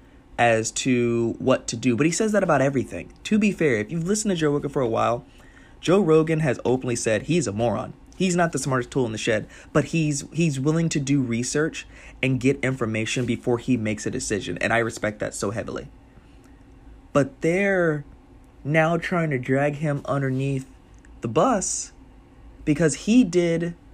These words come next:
his own thing to get over covid.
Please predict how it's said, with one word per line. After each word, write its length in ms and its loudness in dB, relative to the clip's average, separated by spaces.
his 340 2
own 280 2
thing 460 0
to 120 2
get 160 4
over 220 2
covid. 340 -2